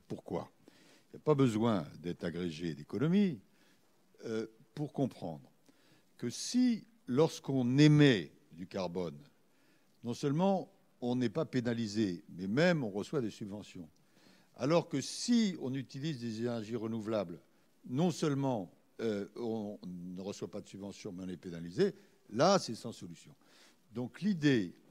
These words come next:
que tout émetteur de carbone, euh, qui a un prix au carbone, euh, et que donc, euh, il devient intéressant d'économiser le carbone plutôt que de l'émettre, c'est une idée fondamentale.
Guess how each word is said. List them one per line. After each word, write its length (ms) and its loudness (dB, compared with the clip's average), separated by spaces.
que 180 2
tout 420 -2
émetteur 800 0
de 60 -10
carbone, 600 -6
euh, 260 -8
qui 180 -4
a 60 4
un 60 0
prix 240 0
au 100 2
carbone, 560 -8
euh, 320 -2
et 80 -4
que 120 -6
donc, 560 0
euh, 460 -4
il 200 -4
devient 320 -4
intéressant 680 -2
d'économiser 920 0
le 60 -8
carbone 540 -4
plutôt 460 0
que 360 -2
de 180 -10
l'émettre, 460 -2
c'est 340 -8
une 100 -10
idée 220 -6
fondamentale. 600 -10